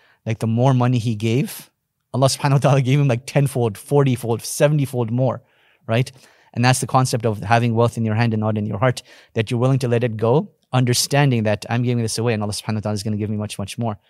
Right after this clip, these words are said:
The second thing to look at is, again, you know, the Prophet sallallahu alaihi wasallam telling us, um,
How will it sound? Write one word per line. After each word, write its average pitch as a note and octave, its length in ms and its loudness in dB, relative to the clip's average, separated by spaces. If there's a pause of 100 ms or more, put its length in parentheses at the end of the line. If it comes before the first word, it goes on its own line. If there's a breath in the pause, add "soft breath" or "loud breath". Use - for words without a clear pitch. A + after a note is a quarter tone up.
(420 soft breath)
The A#2+ 80 -2
second F3+ 320 -2
thing C3+ 140 0
to B2 80 -4
look A#2 180 -2
at G#2+ 100 0
is, G#2 160 -4
again, A2 420 -2
you G#2 100 -6
know, A2 60 -2
the G2+ 80 -4
Prophet A2+ 200 -4
sallallahu A2 100 -4
alaihi A2 80 -2
wasallam G#2 40 -6
telling A2 280 -2
us, - 200 -6 (300 soft breath)
um, G2 600 -4